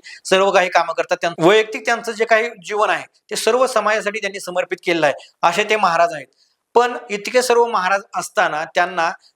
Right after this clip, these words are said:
झिरो टोप त्या देवेंद्र फडणवीसांना परिधान करण्याचा हट्ट का करावासा वाटला,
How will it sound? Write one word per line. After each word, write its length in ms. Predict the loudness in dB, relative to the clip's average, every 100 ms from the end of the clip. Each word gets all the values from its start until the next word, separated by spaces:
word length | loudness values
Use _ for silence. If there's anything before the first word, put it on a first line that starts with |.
| -6
झिरो 220 | 0 2
टोप 220 | 2 0 -2 0
त्या 220 | 2 2
देवेंद्र 320 | -2 -4 -4 -4
फडणवीसांना 460 | -6 -6 -4 -2
परिधान 380 | -2 -2 0 0
करण्याचा 400 | 0 -4 -4 -6 -6
हट्ट 240 | -4 -4 -2 0
का 120 | 0
करावासा 460 | 2 2 2 0
वाटला, 320 | 0 -2 -4